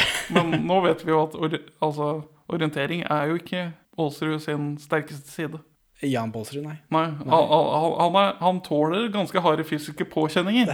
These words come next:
Speaker 2: <laughs>
Speaker 1: men
Speaker 2: Men å finne frem.
Speaker 1: Det
Speaker 2: Finne riktig retning, det er ikke så lett, eh, når du ikke ser noe i hvert fall.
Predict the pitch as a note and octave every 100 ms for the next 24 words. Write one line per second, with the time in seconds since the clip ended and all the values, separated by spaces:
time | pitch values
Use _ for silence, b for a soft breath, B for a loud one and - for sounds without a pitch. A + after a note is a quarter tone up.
0 | B2+ F3+ F3 E3+ E3+ - - F#3 - -
1 | - - - - - - - - B B
2 | B C#3+ D3 C#3+ E3 A#2+ C#3 D3+ C3+ -
3 | _ _ - D#3 D3+ D#3 D3+ C#3 C#3+ C3
4 | C#3+ C#3 C#3+ C3+ D3+ D#3 C#3+ C3+ B2+ A#2
5 | - B2 A#2 A#2 A#2+ A#2+ A#2+ A2+ A#2 A#2
6 | - G2+ B2+ A#2 -